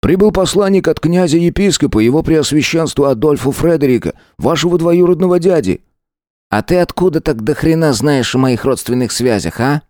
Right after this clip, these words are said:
Петер?» нахмурился Таргус, недобро глядя на стушевавшегося капитана. «Посланник сообщил мне об этом, ваша светлость», испуганно упал тот на колени.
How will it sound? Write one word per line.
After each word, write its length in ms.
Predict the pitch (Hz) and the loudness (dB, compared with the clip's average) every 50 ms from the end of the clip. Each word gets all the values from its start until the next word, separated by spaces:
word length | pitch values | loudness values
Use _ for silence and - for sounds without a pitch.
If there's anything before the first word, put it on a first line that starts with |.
| _ | _
Петер?» 400 | _ 139 147 143 - 113 - - - _ _ _ _ _ _ _ _ - | _ -2 -2 -2 -2 -6 -6 -6 -12 _ _ _ _ _ _ _ _ -4
нахмурился 640 | 92 101 87 - 95 104 104 101 95 85 - 82 | -4 -4 -2 -2 0 0 2 2 2 0 -2 -6
Таргус, 480 | 82 - 120 123 123 113 107 101 - - - _ _ _ | -4 -2 0 0 0 0 -2 -4 -4 -8 -14 _ _ _
недобро 460 | 110 107 110 95 139 139 104 95 104 92 | -4 -4 0 0 0 0 2 0 0 2
глядя 380 | 95 110 - 117 107 110 85 | 2 2 2 2 2 0 0
на 160 | 73 92 107 | 0 0 -2
стушевавшегося 840 | - - - 98 - 101 95 104 107 - - 110 95 92 - - 92 | -2 -2 -4 -4 -2 0 0 0 -2 -2 0 0 0 0 0 -2 -4
капитана. 580 | - 92 104 98 - - 92 90 73 - - _ _ _ _ _ _ _ _ _ _ | -4 -4 -4 -4 -2 -2 -2 -2 -2 -6 -10 _ _ _ _ _ _ _ _ _ _
«Посланник 520 | - 113 131 - - 156 175 180 185 175 - | -4 -2 -2 0 0 0 2 2 0 0 0
сообщил 480 | - 156 165 160 - - 160 185 175 | 0 0 0 0 0 0 2 2 2
мне 220 | 160 160 156 151 143 | 2 2 0 2 2
об 160 | 143 127 135 | 2 2 0
этом, 240 | 131 - - 107 110 | 0 0 0 -2 0
ваша 300 | 120 135 143 - 156 156 | 0 0 0 0 -2 -2
светлость», 580 | - - 151 147 127 - 113 104 92 - - - _ _ _ | 0 2 2 2 2 2 0 -2 -2 -4 -10 -20 _ _ _
испуганно 540 | - 95 92 - - 107 98 107 101 98 92 | -4 -4 -2 0 -2 -2 0 0 0 0 0
упал 300 | 92 - - 110 117 110 | 0 0 2 0 0 2
тот 200 | - 104 98 - | 0 0 -2 0
на 120 | 98 92 - | -2 -4 -2
колени. 480 | - 98 92 90 80 73 58 50 - | 0 0 2 2 0 -2 -4 -10 -12